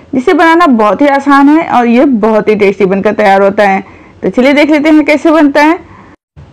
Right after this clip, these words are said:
वीडियो पसंद आएगी तो वीडियो को like और मेरे चैनल को subscribe कर लीजिएगा और अपने दोस्तों में share कीजिएगा। तो सबसे पहले हम इसका caramel बनाकर तैयार करेंगे। तो उसके लिए मैं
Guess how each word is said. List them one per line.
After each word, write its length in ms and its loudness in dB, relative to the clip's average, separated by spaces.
वीडियो 240 2
पसंद 280 0
आएगी 200 0
तो 120 0
वीडियो 260 0
को 100 -2
like 240 -2
और 60 0
मेरे 140 -2
चैनल 180 -4
को 140 -4
subscribe 440 -4
कर 140 -2
लीजिएगा 480 0
और 180 -2
अपने 240 -2
दोस्तों 300 0
में 160 2
share 320 -2
कीजिएगा। 600 0
तो 80 -6
सबसे 280 -2
पहले 240 0
हम 200 2
इसका 240 -2
caramel 420 -2
बनाकर 340 -2
तैयार 220 0
करेंगे। 360 -2
तो 140 -8
उसके 220 -2
लिए 160 2
मैं 200 2